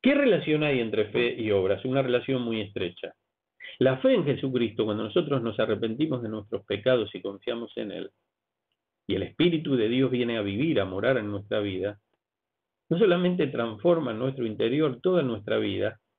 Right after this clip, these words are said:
sino que hace que esa transformación nos lleve a obrar conforme a lo que Dios tenía preparado de antemano en su programa para el mundo y para nuestra vida, que coincide, a fin de que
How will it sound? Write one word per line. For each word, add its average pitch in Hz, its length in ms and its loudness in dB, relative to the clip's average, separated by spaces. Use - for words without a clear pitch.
sino 202 240 4
que 202 160 4
hace 180 260 -2
que 160 100 -2
esa 175 200 0
transformación 120 880 -2
nos 117 160 -2
lleve 123 340 4
a 107 60 2
obrar 113 560 0
conforme 135 720 2
a 120 80 2
lo 107 180 4
que 117 160 0
Dios 214 520 0
tenía 127 320 0
preparado 120 540 2
de 104 120 -2
antemano 107 440 -2
en 107 80 -6
su 104 160 -10
programa 101 600 -2
para 214 260 2
el 113 120 2
mundo 185 440 0
y - 80 -6
para 104 260 0
nuestra 95 360 -6
vida, 76 360 -8
que 104 140 -2
coincide, 95 540 -2
a 120 140 -4
fin 208 260 4
de 156 160 0
que 135 380 0